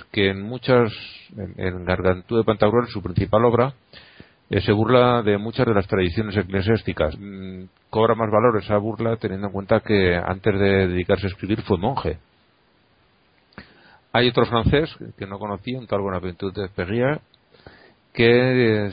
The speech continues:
se dedica en su obra al Cymbalum Mundi, que no sé muy bien de qué tratará, porque no he encontrado así mucha referencia y no, tampoco es cuestión de alargar el estudio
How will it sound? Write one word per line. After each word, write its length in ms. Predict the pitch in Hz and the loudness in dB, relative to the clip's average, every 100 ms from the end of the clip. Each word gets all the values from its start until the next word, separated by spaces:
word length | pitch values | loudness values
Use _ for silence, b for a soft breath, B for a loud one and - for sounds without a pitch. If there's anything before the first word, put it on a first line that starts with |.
| 95 | -6
se 80 | 101 | -4
dedica 560 | 101 104 - 120 120 | -2 -2 2 2 2
en 140 | 110 95 | 0 -6
su 180 | - | -6
obra 460 | 101 101 117 117 107 | -2 0 0 0 0
al 320 | 95 90 87 | -2 -4 -8
Cymbalum 460 | 87 107 101 98 98 92 | -8 -4 0 0 0 -6
Mundi, 400 | 101 104 117 143 _ _ _ _ _ _ _ _ _ _ _ _ _ _ _ _ _ | -8 -4 -4 -4 _ _ _ _ _ _ _ _ _ _ _ _ _ _ _ _ _
que 160 | - 90 | -4 -4
no 140 | 92 | -4
sé 100 | 87 | -6
muy 160 | 92 90 | -4 -4
bien 120 | 90 | 0
de 80 | 90 | 2
qué 60 | 90 | 4
tratará, 460 | 87 87 87 107 - _ _ b b b _ | 4 2 2 0 -6 _ _ b b b _
porque 200 | - 90 | -4 -4
no 80 | 95 | -4
he 20 | |
encontrado 380 | 98 101 95 92 | -6 -2 2 2
así 360 | 87 90 92 90 | 0 -2 -4 -4
mucha 300 | 92 92 98 | -8 -2 2
referencia 680 | 92 - 95 95 - 110 110 | 2 2 0 0 2 4 4
y 80 | 98 | 2
no, 400 | 92 90 87 85 | -2 -4 -6 -8
tampoco 760 | - 82 95 87 90 87 82 85 _ | -8 -4 -4 0 2 2 0 -8 _
es 120 | - 104 | -8 -4
cuestión 320 | 107 104 95 | -4 -2 0
de 100 | 85 | 2
alargar 300 | 82 87 87 | 4 4 2
el 60 | 85 | 0
estudio 560 | - 95 92 90 90 | -6 -4 -4 -4 -8